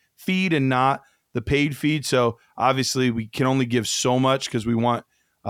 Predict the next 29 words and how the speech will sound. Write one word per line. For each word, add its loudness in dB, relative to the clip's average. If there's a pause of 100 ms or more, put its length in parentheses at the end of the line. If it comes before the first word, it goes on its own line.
(140)
our 0
paid 0
customers 0 (380)
to, 0
to -4
be 0
able 0
to -4
get -2
all 4
of 0
that 2
information. -2
We're -2
not -4
giving -4
it -4
away. -4 (400)
But 4 (300)
that 4
being 2
said, 4
this 2
is -4
a 0
good 4
opportunity 2
to 0
plug. 2